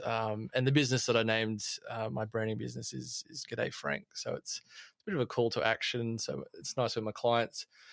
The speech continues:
send me an email and start the email off by saying, "G'day Frank," and there's my, my brand business name straight up. So,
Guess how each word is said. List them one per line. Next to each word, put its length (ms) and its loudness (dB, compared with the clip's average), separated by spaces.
send 180 2
me 60 4
an 80 4
email 360 8
and 120 2
start 180 4
the 120 2
email 200 4
off 160 4
by 120 2
saying, 280 0
"G'day 240 4
Frank," 380 -2
and 240 -8
there's 260 -8
my, 200 -6
my 120 -12
brand 340 -2
business 380 -4
name 400 -4
straight 320 -4
up. 200 -4
So, 260 0